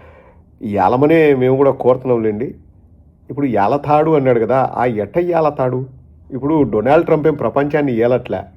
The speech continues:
డొనాల్డ్ ట్రంప్ అమెరికాకు అధ్యక్షుడు. ఇప్పుడు ప్రపంచం మొత్తాన్ని ఏలడం ఎవరి వల్ల కూడా కాదండి. ఎట్ట ఏలతాడండి? ఈ ఎవడు ఏలుతాడు? ప్రపంచాన్ని ఏలుతున్నాడా?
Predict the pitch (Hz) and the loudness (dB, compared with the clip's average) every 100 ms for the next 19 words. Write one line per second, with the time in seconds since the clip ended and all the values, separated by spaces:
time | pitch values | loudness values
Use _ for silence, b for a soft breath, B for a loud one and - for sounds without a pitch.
0 | _ 101 98 98 131 147 143 143 135 190 | _ -10 -6 -2 0 0 0 -2 0 0
1 | 135 117 131 151 127 101 113 - 92 - | 0 0 0 0 0 -4 -6 -8 -18 -20
2 | - b b b b b b 117 135 120 | -20 b b b b b b -4 -4 -4
3 | 107 139 170 151 139 139 156 160 151 120 | -4 -2 0 0 -2 0 0 2 0 0
4 | 113 98 101 104 127 151 131 113 113 - | -2 -4 -4 0 2 2 -2 -6 -10 -14
5 | 110 107 120 151 151 147 143 139 117 127 | -6 -2 0 2 2 0 -2 0 -2 0
6 | 104 98 113 110 156 156 156 135 113 101 | -4 -6 -8 -6 -4 -2 -2 -4 -4 -6
7 | 104 185 202 120 117 - 113 180 220 185 | -8 -14 -12 -10 -10 -8 -6 -4 -2 -2
8 | 165 151 143 147 - - b b b - | 0 -2 -2 -6 -14 -20 b b b -8
9 | 139 165 170 175 165 156 120 127 127 120 | 0 0 2 0 2 2 4 4 2 -2
10 | 104 101 104 120 | -2 -2 -6 -12